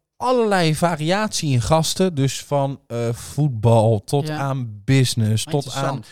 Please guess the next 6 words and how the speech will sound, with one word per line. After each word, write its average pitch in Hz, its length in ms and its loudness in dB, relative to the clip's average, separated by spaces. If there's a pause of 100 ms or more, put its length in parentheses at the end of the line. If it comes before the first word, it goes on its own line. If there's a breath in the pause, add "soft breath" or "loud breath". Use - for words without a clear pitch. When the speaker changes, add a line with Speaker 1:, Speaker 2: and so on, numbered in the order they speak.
(380 loud breath)
Speaker 1:
eh, 170 200 0
zangers, 123 1080 4
eh, 160 260 -2
Speaker 2:
Interessant. 156 380 -2
Speaker 1:
eh, 147 120 0
sporters. 131 1040 2